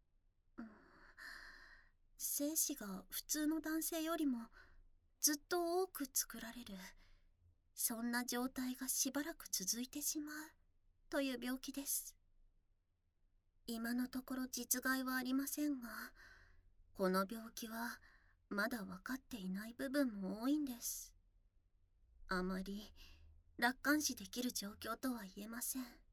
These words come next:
ですから、入院して経過を観察したり、お薬での治療が必要になります。そして何より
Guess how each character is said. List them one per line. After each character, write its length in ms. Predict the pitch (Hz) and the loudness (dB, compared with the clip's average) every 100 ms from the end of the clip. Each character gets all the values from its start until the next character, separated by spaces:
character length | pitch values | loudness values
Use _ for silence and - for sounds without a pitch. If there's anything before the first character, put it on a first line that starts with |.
| - - - - - - - - _ _ _ _ _ _ _ - | -20 -20 -20 -20 -20 -20 -20 -20 _ _ _ _ _ _ _ 0
で 120 | 269 | 4
す 100 | - | 4
か 140 | - 269 | 4 0
ら、 80 | 214 226 - - - - - _ | -2 -6 -10 -18 -20 -20 -20 _
入 320 | 208 202 202 202 | -2 0 0 -2
院 260 | 214 214 | -4 -4
し 140 | 196 - | -6 -6
て 140 | 226 | -10
経 260 | - 247 240 | -2 -2 0
過 220 | 247 240 | 0 -2
を 60 | |
観 280 | 247 247 247 | -2 -4 -2
察 300 | 247 262 262 | -2 -2 0
し 100 | - | 0
た 140 | - 262 | 0 -4
り、 300 | 214 208 - - - - - - - | -6 -10 -14 -18 -20 -20 -20 -20 0
お 100 | 269 | 2
薬 380 | - - 311 320 | 4 4 4 4
で 80 | 320 | 2
の 180 | 247 190 | 0 -4
治 140 | - 208 | -2 2
療 200 | 214 214 | 2 0
が 120 | 240 | -2
必 320 | - - 208 | -2 0 0
要 140 | 226 240 | 2 2
に 120 | 247 | 2
な 120 | 247 | -2
り 120 | 254 | -6
ま 160 | 254 254 | -10 -10
す。 300 | - - - _ _ _ _ _ _ _ _ _ _ _ _ _ _ _ _ _ - | -10 -12 -16 _ _ _ _ _ _ _ _ _ _ _ _ _ _ _ _ _ -6
そ 220 | - 208 | -2 2
し 200 | 226 - | 2 2
て 160 | - 233 | 0 -2
何 380 | 240 254 277 254 | 2 4 6 4
よ 100 | |
り 80 | 233 | 0